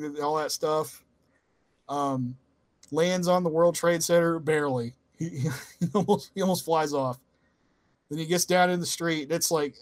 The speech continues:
I, I love him going through the streets 'cause it's just super atmospheric. It's dark. It's kinda, like, scary a little bit.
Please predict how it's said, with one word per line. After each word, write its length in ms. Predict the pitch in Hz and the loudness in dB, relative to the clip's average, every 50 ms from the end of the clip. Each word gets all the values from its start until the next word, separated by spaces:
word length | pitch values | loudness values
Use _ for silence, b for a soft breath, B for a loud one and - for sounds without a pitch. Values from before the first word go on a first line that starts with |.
| - - - 117 147 - - | -20 -20 -16 -14 -14 -8 -4
I, 60 | - | -2
I 20 | 175 | -2
love 380 | 190 180 180 180 185 185 180 147 | 2 4 6 6 6 6 4 2
him 180 | 147 180 175 | -2 -4 -4
going 240 | 160 160 165 165 156 | -2 0 0 0 0
through 140 | - 160 156 | -2 -6 -6
the 60 | 143 | -6
streets 520 | 135 - - 156 151 143 135 135 - - | -6 -8 -6 -4 -4 -4 -4 -4 -6 -8
'cause 220 | - - 151 143 147 | -8 -6 -6 -6 -6
it's 140 | 147 131 - | -6 -8 -6
just 320 | - 151 139 - - - | -4 -2 0 0 0 0
super 420 | - 190 185 175 - 175 175 170 | 0 -2 -2 -4 -2 -2 -2 -2
atmospheric. 840 | 160 151 156 143 - 151 139 - - 151 156 156 156 156 147 139 - | -2 -2 -4 -4 -4 -6 -6 -4 -4 -2 -2 0 0 0 -2 -2 -4
It's 160 | 135 131 - | -6 -6 -6
dark. 580 | - 131 135 139 143 143 139 143 139 - - - - | -6 -2 0 2 4 4 2 0 -2 -6 -10 -14 -12
It's 140 | 143 127 - | -10 -10 -8
kinda, 260 | - - 151 151 151 | -6 -4 -4 -2 -2
like, 240 | 147 147 135 135 135 | -2 -2 -4 -4 -8
scary 480 | - - - - 135 139 139 139 143 139 | -10 -10 -8 -6 -6 -4 -4 -4 -4 -4
a 60 | 139 | -4
little 220 | 135 143 143 139 | -4 -4 -4 -4
bit. 340 | 135 135 139 139 143 131 - | -4 -4 -4 -4 -6 -6 -8